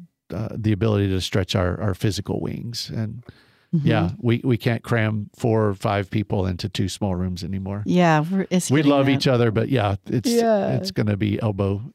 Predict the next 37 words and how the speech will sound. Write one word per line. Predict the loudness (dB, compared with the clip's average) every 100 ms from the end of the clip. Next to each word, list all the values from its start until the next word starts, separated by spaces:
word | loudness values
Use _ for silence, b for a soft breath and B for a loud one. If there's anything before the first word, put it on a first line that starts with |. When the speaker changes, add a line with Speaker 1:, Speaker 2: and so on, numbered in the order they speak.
| _
Speaker 1:
Kathy | 0 2 2 2
and | 2
I | 2
are, | 2 0 -2
are | -4 -2
in | -2 -2
the |
small | -2 -2 -2
closet | 0 -2 -2 -4
together, | -2 0 0
and | -2
I | 0
think | 4 6
Speaker 2:
<laughs> | 6 6 6 6 6 6 4
Speaker 1:
we | 4
kinda | 4
like | 2 0
it | -2
that | -2 -2
way, | 2
actually. | 4 2 0 -4
So | -4 -4
it's | -4
fun. | -2 0 -2 -8 _ _ _ -8 -2
Uh, | 0 0 -2 -2
yeah, | 0 2 0
so | 2 4
it, | 4 2 -4 B B B B B 0
it's | 0 2
a |
great | 4 4 4
time | 2 4 4 2 0
for | 2
a | 2
lot | 2 2
of | 2
growth | 4 4 4 2 -6